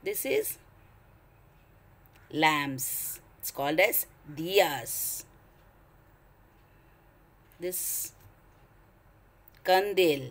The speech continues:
It's called as lanterns. Children, on Diwali day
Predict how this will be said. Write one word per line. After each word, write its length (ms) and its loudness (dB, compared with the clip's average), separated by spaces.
It's 160 -10
called 320 0
as 300 4
lanterns. 1120 2
Children, 520 4
on 220 2
Diwali 680 6
day 460 4